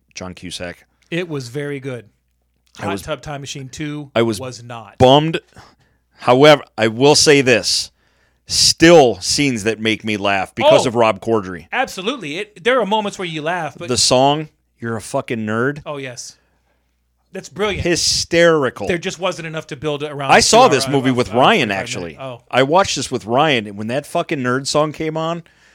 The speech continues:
Speaker 1: we lost it. Absolutely hysterical.
Speaker 2: That, that's movie, like,
Speaker 1: Just rip it.
Speaker 2: classic.
Speaker 1: Oh,
Speaker 2: Yes, it was so
Speaker 1: you're
Speaker 2: good.
Speaker 1: a
Speaker 2: But it just,
Speaker 1: fucking nerd.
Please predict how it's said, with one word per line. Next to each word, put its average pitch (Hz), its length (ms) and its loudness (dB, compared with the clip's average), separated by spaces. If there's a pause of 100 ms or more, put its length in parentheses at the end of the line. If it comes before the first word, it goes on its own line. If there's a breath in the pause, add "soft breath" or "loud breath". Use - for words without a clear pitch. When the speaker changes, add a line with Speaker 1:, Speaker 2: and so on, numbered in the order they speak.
(500 soft breath)
Speaker 1:
we 170 540 -4 (280)
lost 107 500 -2
it. - 160 -16 (420)
Absolutely 135 840 -2 (300)
hysterical. 101 840 0
Speaker 2:
That, 151 240 -12
that's 190 360 -4 (840)
movie, 170 480 -10 (300)
like, 156 340 -8 (600)
Speaker 1:
Just - 260 -6
rip 131 300 0
it. 180 80 -8
Speaker 2:
classic. 170 300 -8 (100)
Speaker 1:
Oh, 156 40 -12
Speaker 2:
Yes, 135 220 -12
it 160 60 -16
was 135 100 -14
so 185 140 -8
Speaker 1:
you're 151 80 -12
Speaker 2:
good. 156 220 -6
Speaker 1:
a 143 100 -12 (400)
Speaker 2:
But 214 100 -2
it 208 120 0
just, 180 200 -2
Speaker 1:
fucking 147 300 -4
nerd. 151 260 -4